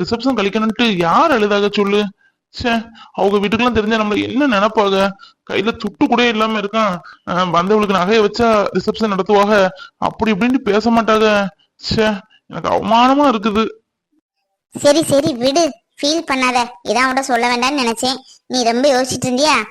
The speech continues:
Speaker 2: அதான் சொன்னேன். அப்படிதான் ஒண்ணும் நடக்காது. துளசி அக்கா மாதிரி தான் அவங்க அம்மாவும், ரொம்ப சாஃப்ட் டைப்பு.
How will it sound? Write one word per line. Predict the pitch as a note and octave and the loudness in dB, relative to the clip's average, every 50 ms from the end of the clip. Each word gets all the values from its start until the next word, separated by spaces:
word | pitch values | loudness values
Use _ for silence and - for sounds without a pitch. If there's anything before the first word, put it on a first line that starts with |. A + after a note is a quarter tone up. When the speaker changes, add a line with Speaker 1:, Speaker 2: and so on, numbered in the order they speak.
| - - - _ - G3 | -12 -20 -16 _ -4 -4
Speaker 2:
அதான் | F#3+ G3 A#3 B3+ C#4 - | -2 0 0 -2 -2 -2
சொன்னேன். | B3+ B3 B3 C4 B3+ - - _ _ _ - - | -2 -2 -2 -2 -4 -6 -10 _ _ _ -12 -12
அப்படிதான் | G#3 - - A3+ A3 B3 C4 B3+ | -8 -4 -2 0 0 0 0 0
ஒண்ணும் | B3 A#3+ B3 C4+ B3+ A3+ | 0 0 0 0 0 0
நடக்காது. | G#3+ A#3 A#3 - B3 A#3 A3 G#3+ A#3 C#4 E4+ D4 A#3+ - - - _ _ | -2 -2 -4 -4 -4 -4 0 0 2 2 2 0 -2 -6 -14 -20 _ _
துளசி | - B3 B3 B3 A#3+ B3 B3 | 0 2 2 2 0 0 -2
அக்கா | A3 - - A3+ A3+ | -2 -2 -2 -4 -2
மாதிரி | A3 A3 A3 A3 | -2 -2 -2 -2
தான் | B3 D4+ D4+ - | -2 -2 -2 -2
அவங்க | - A3+ A3+ A3+ | -2 -2 -2 0
அம்மாவும், | A3+ A3 A3+ A#3+ A#3+ A#3 A#3+ - - - A#3+ A#3+ | -2 0 0 0 0 0 0 -2 -6 -8 -6 -4
ரொம்ப | A#3+ A3+ A3+ A#3 C4+ C#4 - | -2 0 0 0 -2 -2 -2
சாஃப்ட் | C4 A#3 A#3 A#3 - - | -2 -2 -2 -2 -2 -2
டைப்பு. | A#3 A3+ G#3 - C4 | -2 -2 0 0 0